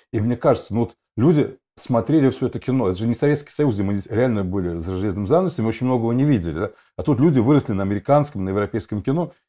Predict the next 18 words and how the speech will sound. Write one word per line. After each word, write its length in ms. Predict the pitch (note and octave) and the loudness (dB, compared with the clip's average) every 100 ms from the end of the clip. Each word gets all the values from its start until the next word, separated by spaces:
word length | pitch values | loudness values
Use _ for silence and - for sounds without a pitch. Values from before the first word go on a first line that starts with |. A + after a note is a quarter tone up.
| _ - | _ -4
и 140 | A2 B2+ | 0 2
им 240 | B2 A#2 | 0 -4
какую-то 360 | - - - G#2+ | -8 -6 -6 -6
чушь 360 | - B2+ G2 | 0 0 0
там 180 | - F2+ | -4 -6
пишут 380 | A2+ E3 C3+ - | -2 -2 -4 -4
про 160 | F#2 F2+ | -2 -2
этот 120 | E2+ | -2
родитель 380 | E2+ F#2+ F#2+ F#2 | -6 -6 -4 -2
один, 280 | F#2+ D3+ | 0 0
родитель 440 | A2 F#2 G2+ - F#2 | 0 -2 -4 -4 -4
два, 460 | F#2+ B2+ C3+ - _ _ _ _ | 0 4 4 0 _ _ _ _
вот 100 | - | -4
этот 100 | A2 | -4
чудовищный 540 | - A#2 A#2+ G2+ - G#2+ | 0 2 2 0 -4 -4
Запад, 540 | E2+ B2 C3 - G#2+ | 2 4 4 2 -6
там, 200 | - G#2 F2+ | -2 -2 0
гей-ропа. 600 | G#2 G2+ C#3 - G#2 | 0 2 2 0 -6